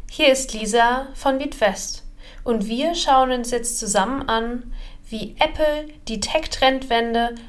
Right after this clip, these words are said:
an den U-S-amerikanischen Märkten antreiben konnte. Vielleicht hast du mitbekommen, dass Tech-Aktien im Januar einen relativ starken Abwärtstrend erfahren haben.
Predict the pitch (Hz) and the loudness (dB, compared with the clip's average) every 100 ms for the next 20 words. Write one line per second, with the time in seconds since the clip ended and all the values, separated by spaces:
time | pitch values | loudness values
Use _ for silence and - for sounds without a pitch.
0 | - 220 220 220 214 214 294 277 262 240 | -6 -2 0 0 -2 0 0 0 0 -2
1 | 233 196 202 226 - 277 220 202 - - | 0 0 2 0 -2 2 2 0 -2 -4
2 | 185 - 185 180 185 196 185 190 185 202 | -4 -2 -4 -4 -2 -2 -2 -2 -4 -4
3 | - - - - - - - - - - | -12 -18 -20 -18 -18 -18 -16 -16 -10 0
4 | 226 170 196 311 - - 262 269 285 403 | 4 6 6 4 0 0 0 2 0 0
5 | - - 208 190 190 196 - - 226 226 | -2 0 2 2 0 -6 -10 -6 -2 -2
6 | - 330 330 285 277 - - 277 277 277 | 2 2 4 0 0 -2 -2 -2 -2 -2
7 | 226 196 180 190 202 220 254 - - - | 0 2 2 2 0 0 0 -4 -14 0
8 | 214 214 208 208 254 285 294 285 - - | 2 2 4 4 6 2 0 -6 -8 0
9 | 208 247 285 302 294 - - - 185 185 | 4 4 2 -4 -2 0 0 -2 -4 -6
10 | - - 180 185 180 170 170 180 180 175 | -8 -4 0 -2 0 0 0 -2 -2 -2
11 | 117 196 | -2 -8